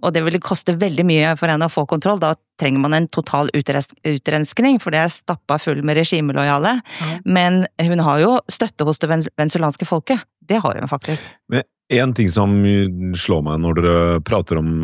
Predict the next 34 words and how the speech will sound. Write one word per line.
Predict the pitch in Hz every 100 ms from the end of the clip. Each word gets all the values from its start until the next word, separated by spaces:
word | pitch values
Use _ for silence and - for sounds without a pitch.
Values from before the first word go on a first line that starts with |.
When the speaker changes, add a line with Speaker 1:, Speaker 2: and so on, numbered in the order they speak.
| 82
Speaker 3:
Machado, | 85 85 87 76 92 104 95
og | 92
det | 90 90 90
Machado | 90 - 78 69
har | 78 -
forsøkt | 85 - 76 67 -
å | 85
gjøre | 73 69
for | 87
å | 85
komme | 92 71 69
på | 80 76 76 73
smørsiden | 98 78 - 73 67 67
til | 82
Donald | 76 80
Trump, | 98 127 127 - - - _ _ -
det | 95
er | 82
jo | 82
at | 90 _ _ _ _
med | 92 90 87 85
en | 87 85 82
som | - 87
Donald | 82 82
Trump | - 117 -
så |
fungerer | 104 - - - 98 80 71 65 67
jo | 69
ikke | 73 -
smisking. | - - 87 - - - 71 67 _ _ _ _ _
Fordi | 95 85
du, | 92 92 -
det | 85 87 - 90 98
eneste | 80 -